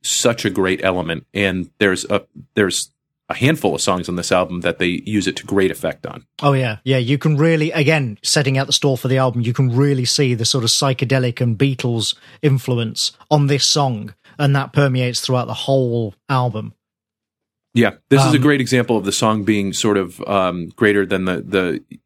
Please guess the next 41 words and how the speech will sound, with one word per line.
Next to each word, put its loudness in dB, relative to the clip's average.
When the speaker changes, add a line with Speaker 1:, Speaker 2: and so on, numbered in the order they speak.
Speaker 1:
you -4
know, 0
the -2
whole 2
is, -4
is -6
greater 2
than -4
the -8
sum -2
of -4
its -8
parts 0
there, 0
because, -2
uh, 0
it 0
all 4
comes -4
together 0
in -4
a, -4
a -4
nice -2
package, -4
even -2
though 2
it, -4
it 0
is 2
a 0
long -2
song, -2
but -4
one -2
of 0
my -2
favorites -6
on -6
the -8
album. -12